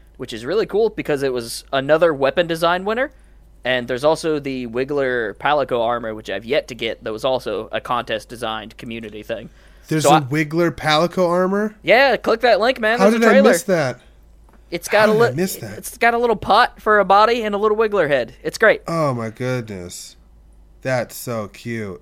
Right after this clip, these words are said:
Speaker 1: I just love the Monster Hunter community so much that I really get e-,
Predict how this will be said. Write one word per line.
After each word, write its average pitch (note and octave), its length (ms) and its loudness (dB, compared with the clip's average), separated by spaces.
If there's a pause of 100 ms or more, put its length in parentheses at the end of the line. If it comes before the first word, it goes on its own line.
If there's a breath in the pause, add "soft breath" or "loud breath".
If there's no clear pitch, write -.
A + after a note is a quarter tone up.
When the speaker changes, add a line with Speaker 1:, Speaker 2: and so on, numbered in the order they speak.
Speaker 1:
I F#3+ 120 0
just A#3+ 260 -2
love F3+ 380 4
the F3+ 100 4
Monster D3+ 320 0
Hunter E3+ 180 0
community D#3 480 -6
so C#3 240 -2
much B2 340 -2
that C#3+ 120 -2
I C3+ 120 4
really D#3 440 -2
get D#3 180 -2
e-, C3 120 -6